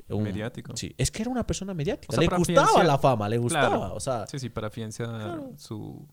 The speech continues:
Speaker 1: Claro, le gustaba,
Speaker 2: su
Speaker 1: o
Speaker 2: poder
Speaker 1: sea, y,
Speaker 2: prácticamente.
Speaker 1: y era así, pues, o sea, le gustaba, le gustaba las cámaras, le gustaba eso. Por ejemplo, lo de las sabatinas a mí no me parece mal, ¿verdad?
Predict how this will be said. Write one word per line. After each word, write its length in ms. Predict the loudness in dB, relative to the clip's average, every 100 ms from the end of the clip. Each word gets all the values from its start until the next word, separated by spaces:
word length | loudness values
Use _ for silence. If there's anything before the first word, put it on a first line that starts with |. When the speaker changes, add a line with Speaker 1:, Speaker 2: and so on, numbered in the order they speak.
| -4
Speaker 1:
Claro, 180 | -2 0
le 100 | 0
gustaba, 320 | -2 0 0
Speaker 2:
su 60 | 0
Speaker 1:
o 20 | -2
Speaker 2:
poder 220 | -2 -4
Speaker 1:
sea, 80 | -4
y, 40 |
Speaker 2:
prácticamente. 500 | -4 -4 -6 -8 -6
Speaker 1:
y 80 | -2
era 140 | -2 -2
así, 160 | -2 -2
pues, 160 | 0 2
o 60 |
sea, 140 | 2 4
le 80 | 4
gustaba, 400 | 2 2 2 4
le 80 | 0
gustaba 320 | 0 -2 0
las 140 | -2
cámaras, 300 | -2 -2 -2
le 40 | -2
gustaba 180 | 0 -2
eso. 80 | -4 -16 -20 -18 -2
Por 120 | 0
ejemplo, 260 | 2 2
lo 100 | 2
de 100 | 2
las 80 | 0
sabatinas 500 | 0 0 0 -2 0
a 60 | 0
mí 80 | -2
no 80 |
me 100 | -2
parece 380 | -2 -4 -4 -4
mal, 160 | -2 0 2
¿verdad? 200 | 0